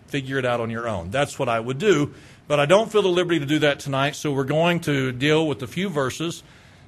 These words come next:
that honestly are a bit difficult to understand. You may scratch your head during some of this. You may say amen to some of this.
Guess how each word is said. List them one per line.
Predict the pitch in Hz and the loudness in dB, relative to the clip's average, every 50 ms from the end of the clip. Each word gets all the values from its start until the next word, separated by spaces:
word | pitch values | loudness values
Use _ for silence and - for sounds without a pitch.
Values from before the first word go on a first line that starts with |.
| - - | -10 -4
that | 123 123 123 123 139 | -2 -2 -2 -2 0
honestly | 135 143 156 165 170 165 - - 175 185 190 | 2 2 4 2 2 0 -2 0 0 2 2
are | 160 131 120 | 2 2 2
a | 117 | 0
bit | 123 131 131 - 131 | -2 -4 -4 -4 -4
difficult | 143 127 135 135 - - 143 156 170 - | -6 -6 -6 -8 -2 0 0 0 0 -2
to | - 135 | -6 -6
understand. | 123 123 120 117 110 - - 147 143 147 165 190 185 170 156 - 127 | -6 -6 -6 -10 -10 -10 -6 -4 -2 0 2 0 0 0 -4 -6 -6
You | 120 127 131 | -6 -4 -2
may | 131 131 127 | -2 -2 -4
scratch | 123 - - 147 143 143 135 - - | -4 -6 -2 0 0 0 0 -2 -4
your | 139 120 | -6 -4
head | 92 147 143 147 156 165 175 170 - | -2 0 0 2 2 0 0 -2 -4
during | 135 147 156 151 151 151 | -2 -2 0 0 -2 -4
some | - - 156 151 147 | -4 -4 -4 -2 -2
of | 147 135 | -2 -2
this. | 147 151 170 185 175 - - - | 0 0 0 -2 -2 -6 -12 -10
You | 120 117 120 | -8 -6 -4
may | 127 127 135 127 | -4 -4 -4 -4
say | 127 - - 139 135 135 123 | -6 -4 -4 -4 -4 -2 -4
amen | 127 131 127 131 131 139 151 156 | -4 -4 -4 -2 -4 -4 -4 -4
to | 160 | -6
some | - - 160 151 151 | -6 -6 -4 -4 -4
of | 147 135 | -4 -2
this. | 156 165 190 202 - - | 0 0 0 0 -2 -6